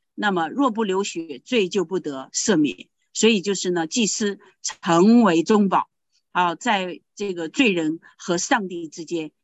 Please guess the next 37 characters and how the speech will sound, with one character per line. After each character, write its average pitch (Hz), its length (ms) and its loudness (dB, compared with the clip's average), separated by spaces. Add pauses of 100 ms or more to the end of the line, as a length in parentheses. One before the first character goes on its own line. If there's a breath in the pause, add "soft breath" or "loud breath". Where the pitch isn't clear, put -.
有 165 180 -2
这 180 120 -2
样 185 100 2
的 165 100 0
一 170 140 -4
个 180 120 -2
用 208 180 4
血 180 400 2
洒 151 280 -4 (200)
是 - 160 -6
立 202 240 0
约 175 240 2
的 156 80 -4
凭 139 280 -8
据 151 240 -6
哈， 180 220 -4 (160 soft breath)
也 180 140 4
是 220 120 4
赦 233 380 2
罪 202 260 0
的 151 120 -6
凭 139 260 -10
据。 - 260 -8 (460 loud breath)
那 302 140 4
么 285 80 6
在 285 160 2
新 339 240 0
约 294 100 4
当 269 200 2
中 262 120 -4
也 214 80 0
有 196 140 -2
讲 160 240 -8
到， 151 120 -4
耶 190 140 2
稣 226 180 -2
说 214 520 0